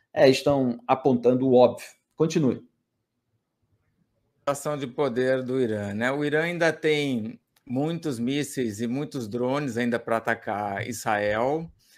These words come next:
Speaker 2: É, o que que tá acontecendo aí, Felipe? É que, como foi frustrado,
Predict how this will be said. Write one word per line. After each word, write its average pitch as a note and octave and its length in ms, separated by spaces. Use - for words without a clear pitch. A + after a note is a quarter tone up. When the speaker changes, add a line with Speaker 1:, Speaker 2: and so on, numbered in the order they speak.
Speaker 2:
É, A#2+ 240
o - 40
que C#4 140
que - 80
tá F3+ 100
acontecendo C#3 440
aí, C3 240
Felipe? G#2 540
É C#3+ 140
que, E3 420
como C4+ 240
foi D#3 180
frustrado, A#2 840